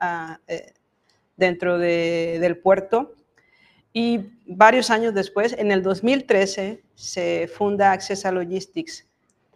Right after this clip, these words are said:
Accesa Logistics, para, digo, seguramente muchos lo recuerdan o, o quien no lo sabe, inició con un pequeño almacén en Fondeport, de más o menos como cuatro mil metros cuadrados,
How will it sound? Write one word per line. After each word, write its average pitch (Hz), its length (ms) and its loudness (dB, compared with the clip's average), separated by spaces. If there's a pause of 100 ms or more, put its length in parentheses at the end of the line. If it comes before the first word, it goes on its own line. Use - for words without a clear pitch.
(120)
Accesa 220 380 2
Logistics, 233 640 0
para, 165 680 2
digo, 175 320 -2
seguramente 190 960 -2
muchos 180 320 -6
lo 190 100 -2
recuerdan 226 800 0
o, - 100 -4
o 180 240 -4
quien 180 200 -6
no 185 360 -2
lo 185 240 -4
sabe, 190 420 0 (200)
inició 190 640 -4
con 208 160 -6
un 196 160 -6
pequeño 208 360 -6
almacén 202 680 -6 (180)
en 175 720 -8
Fondeport, 180 560 -4 (300)
de 180 80 -6
más 175 200 -6
o 196 40 -8
menos 185 260 -6
como 175 260 -12
cuatro 170 280 -4
mil 175 180 -10
metros 180 300 -8
cuadrados, 175 560 -4